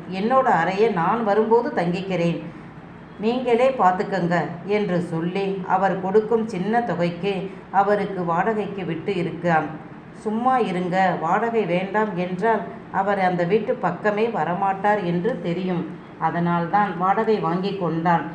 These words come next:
அதன் பிறகு ஒரு முறை கூட அந்த வீட்டிற்கு போகலை. போகும்படி சூழ்நிலை அமையலை. இன்றுதான் ஜோபிதாவை அங்கே விட்-, விட்டு வரப்போகிறான். "ஜோபி, நான் சொன்னது ஞாபகம் இருக்கா? ரெண்டு வயசு பொண்ணுங்க இருக்கிற வீடு.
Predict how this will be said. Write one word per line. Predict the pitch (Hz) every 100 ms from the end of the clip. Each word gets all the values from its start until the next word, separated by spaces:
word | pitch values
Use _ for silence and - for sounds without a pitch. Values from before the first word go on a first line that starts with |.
| - -
அதன் | 160 160 185 185
பிறகு | 208 220 233 285 339 - - -
ஒரு | 160 180 202
முறை | 202 226 247
கூட | 226 254
அந்த | 294 190 175
வீட்டிற்கு | 185 190 196 - 214 -
போகலை. | 180 180 180 160 156 - - -
போகும்படி | 196 208 202 202 180 180 208 180
சூழ்நிலை | 170 208 208 170 196
அமையலை. | 226 151 170 185 175 165 170 - - -
இன்றுதான் | 180 185 185 196 220 226 180 170
ஜோபிதாவை | 190 196 202 180 196 196
அங்கே | 180 180 175 175
விட்-, | 170 180 - - -
விட்டு | 202 - 247
வரப்போகிறான். | 202 165 185 170 156 175 170 165 - - - - - - -
"ஜோபி, | 160 185 202 196 165 156 -
நான் | 180 185 185
சொன்னது | 190 190 202
ஞாபகம் | 196 175 180 202 208
இருக்கா? | 190 185 185 208 233 - - - - -
ரெண்டு | 175 185 190 180
வயசு | 185 233 254
பொண்ணுங்க | 226 190 180
இருக்கிற | 208 175 170 190 202
வீடு. | 156 160 170 160